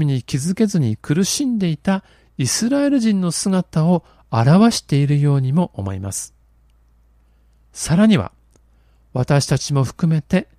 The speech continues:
作り主である神様から離れて、自分勝手に生きて苦しんでいる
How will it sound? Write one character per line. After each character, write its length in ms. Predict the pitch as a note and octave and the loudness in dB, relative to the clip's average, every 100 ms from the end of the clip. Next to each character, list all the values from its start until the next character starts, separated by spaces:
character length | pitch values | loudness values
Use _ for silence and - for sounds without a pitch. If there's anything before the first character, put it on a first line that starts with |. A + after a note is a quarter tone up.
| _ _ _ _ | _ _ _ _
作 320 | - - - D#3+ | -8 -8 0 2
り 100 | D#3 | 4
主 240 | D3+ - | 4 2
で 140 | - | -2
あ 100 | D3 | 0
る 120 | D3 D3+ | 0 0
神 260 | G3 G#3 | 0 0
様 280 | F#3+ F#3 E3+ | 0 0 -2
か 140 | - | -2
ら 120 | E3+ D3 | -2 0
離 260 | E3+ A3 | 0 0
れ 100 | A#3 | 0
て、 260 | - C3+ G#2+ - - _ | 0 -2 -2 -6 -20 _
自 160 | - C3 | -4 2
分 200 | D#3+ A#3 | 4 4
勝 200 | - B3+ | 2 -4
手 220 | _ E3+ | _ -2
に 160 | C#3+ B2+ _ - | -2 -4 _ -6
生 100 | C#3+ | -6
き 120 | - | -6
て 320 | - - F#2+ _ _ - | -8 -4 -4 _ _ -6
苦 220 | A#2+ D3+ | 0 0
し 220 | - G#3 | 2 2
ん 120 | F3+ | 2
で 140 | E3 D#3 | 2 2
い 100 | D#3 | 4
る 180 | F#3+ | 4